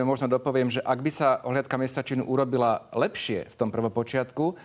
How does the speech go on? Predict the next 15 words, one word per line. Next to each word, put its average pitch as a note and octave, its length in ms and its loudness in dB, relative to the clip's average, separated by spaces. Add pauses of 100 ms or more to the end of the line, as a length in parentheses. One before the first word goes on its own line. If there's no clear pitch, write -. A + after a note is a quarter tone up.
(200)
tak A#2+ 160 -2
sme C3 160 0
mohli F3+ 320 2
mať C#3+ 240 0
nejaký C3 160 -2
malý C3 240 4
kamienok C3+ 480 -2
do G#2 80 2
mozaiky, A#2 560 0
ktorý C#3+ 320 0
by - 80 2
umožnil C3+ 400 2
ešte - 320 -2
o B2+ 80 0
niečo C3 400 0